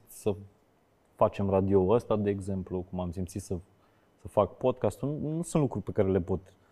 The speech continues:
explica. Dar cum ar fi fost dacă nu aș fi simțit asta?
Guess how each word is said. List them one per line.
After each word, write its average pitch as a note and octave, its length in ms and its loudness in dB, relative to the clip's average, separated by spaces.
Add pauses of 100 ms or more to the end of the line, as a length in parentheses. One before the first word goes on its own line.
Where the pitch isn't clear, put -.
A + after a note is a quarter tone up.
(580)
explica. F#2 540 -4 (500)
Dar B2+ 560 10 (2000)
cum D#3 200 2
ar C#3+ 100 8
fi - 120 -6
fost D3 220 -2
dacă C#3+ 220 2
nu D3+ 160 2
aș C#3+ 120 2
fi C#3+ 100 0
simțit C#3+ 380 -2
asta? F2 480 0